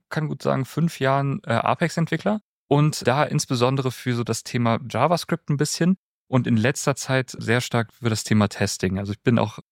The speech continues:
der Ent-, Entwickler von, also einer der Entwickler von unserem Low-Code-Testing-Tool L C T und, äh, verfolge aber gerade auch aktuell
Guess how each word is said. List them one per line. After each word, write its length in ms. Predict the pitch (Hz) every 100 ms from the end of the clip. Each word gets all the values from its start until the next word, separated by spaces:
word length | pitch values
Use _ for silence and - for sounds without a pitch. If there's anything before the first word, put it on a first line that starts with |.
| _ -
der 100 | -
Ent-, 160 | 117
Entwickler 460 | - 117 117 - 123
von, 340 | - 117 117
also 220 | - 113 113
einer 240 | 120 120
der 100 | 120
Entwickler 320 | 113 120 123
von 300 | 110 113 110
unserem 320 | 113 110 107
Low-Code-Testing-Tool 800 | 104 - 104 - - 151 - 143
L 120 | 120 113
C 100 | -
T 300 | - 147 185 - _ _
und, 260 | 143 139 -
äh, 140 | 127
verfolge 340 | 135 123 143 135
aber 140 | 120
gerade 220 | 117 131
auch 120 | 120
aktuell 560 | - 131 - 113 117 120